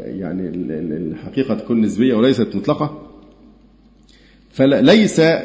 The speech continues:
فيقول شيخ الإسلام ابن تيمية رحمه الله تعالى: "لكم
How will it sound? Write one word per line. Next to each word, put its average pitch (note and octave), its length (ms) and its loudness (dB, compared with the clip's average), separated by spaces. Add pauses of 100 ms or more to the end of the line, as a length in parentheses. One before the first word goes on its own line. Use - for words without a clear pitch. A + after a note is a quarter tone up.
(100)
فيقول A#2+ 720 2
شيخ E3 280 0
الإسلام C#3 460 -2
ابن C3 280 0
تيمية B2 340 -2
رحمه G#2 280 -4
الله A2 240 -2
تعالى: E2 260 -6 (1300)
"لكم A#2 680 2